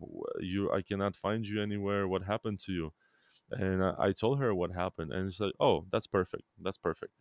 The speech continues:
'cause I'm a producer on this show, and we need an athlete with the chronic pain who, that stopped his career." And the doctor actually is the one who connected the dots for me mentally,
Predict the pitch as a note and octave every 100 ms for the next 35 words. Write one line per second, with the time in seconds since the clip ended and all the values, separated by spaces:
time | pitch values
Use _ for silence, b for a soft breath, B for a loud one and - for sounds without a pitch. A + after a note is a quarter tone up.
0 | - F#2+ E2+ F#2+ G2 F2+ F#2 G2+ G#2 G#2
1 | F#2+ F#2 F2 - - B2 C#3 - b b
2 | b b - F#2 F2+ F#2 G#2+ G#2+ G2+ F2+
3 | - A#2+ - A#2 A#2 - F#2+ F#2 F#2 -
4 | F2 - G#2 A2 G2+ - A2 A2+ A2 _
5 | _ _ _ _ _ _ - - G2 F#2
6 | - G2 F#2+ - - G#2 - _ - G2+
7 | - - _ F#2 A2 G2+ D2 _ _ b
8 | b b b F#2 F#2+ F#2 F#2+ F2+ F2+ F#2+
9 | G2+ A#2 A#2 G#2+ G2 - G2+ - G2+ G2
10 | F#2 - F2+ F#2 F#2 G#2+ G#2+ - G2 G2+
11 | G2 G#2 G#2 F#2 F2+ F#2+ G2 - G2 F#2
12 | F#2 F2 G#2 A2 G#2 F2+ E2+